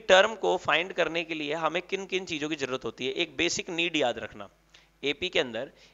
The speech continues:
एक बेसिक नीड याद रखना, किसी भी टर्म को, किसी भी टर्म को हमें अगर फाइंड करना है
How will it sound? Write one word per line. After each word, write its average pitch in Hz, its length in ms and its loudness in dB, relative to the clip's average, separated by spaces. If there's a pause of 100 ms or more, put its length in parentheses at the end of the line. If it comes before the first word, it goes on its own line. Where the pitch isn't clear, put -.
एक 185 200 -4
बेसिक 180 340 2
नीड 185 240 -4
याद 175 200 2
रखना, 117 340 -6 (640)
किसी 254 320 0
भी 247 180 2
टर्म 175 320 6
को, 165 220 0 (440)
किसी 240 340 -2
भी 185 240 -2
टर्म 175 300 4
को 185 340 0 (280)
हमें 170 340 4
अगर 165 340 4
फाइंड 147 300 0
करना 131 300 0
है 123 180 0